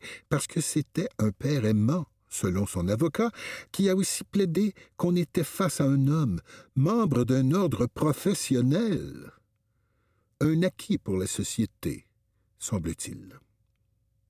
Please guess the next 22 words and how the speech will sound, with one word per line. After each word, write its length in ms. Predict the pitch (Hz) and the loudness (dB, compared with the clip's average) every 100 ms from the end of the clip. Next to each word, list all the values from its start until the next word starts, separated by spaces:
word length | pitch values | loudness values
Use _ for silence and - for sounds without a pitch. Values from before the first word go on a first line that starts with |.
| _ - - - | _ -18 -16 -2
Parmi 220 | 180 190 | 0 2
les 200 | 185 160 | 2 2
autres 300 | 254 165 107 | 0 0 0
arguments 400 | 113 101 107 98 | 0 0 2 2
avancés 420 | 85 98 95 - - | 2 0 0 -2 -2
par 160 | 90 | 0
l'avocat 360 | 87 104 95 131 | 0 -2 0 0
de 60 | |
la 80 | 92 | 0
défense, 600 | 98 - 160 131 - - _ _ _ _ _ _ _ | 0 -2 -4 -6 -10 -14 _ _ _ _ _ _ _
le 120 | 156 | 0
geste 380 | 147 190 233 254 | 2 2 2 -2
du 180 | 175 165 | -2 -2
père 280 | - 202 165 | 0 0 2
était 300 | 156 170 - _ _ - | 0 -2 -4 _ _ 0
ponctuel, 840 | 240 - - 233 202 139 - - _ _ - | 0 -2 -2 0 0 0 -8 -16 _ _ 0
impulsif. 840 | 208 262 - 226 220 - 226 - - - - | 2 2 0 -2 0 -2 -2 -2 -8 -12 -2
C'était 400 | 202 - 294 208 | 0 0 0 2
un 80 | |
geste 320 | 160 233 - 120 | 2 0 0 0
de 140 | 127 | 0
frustration. 880 | - - - - 98 - 90 80 | -2 -6 -2 0 0 -2 -6 -8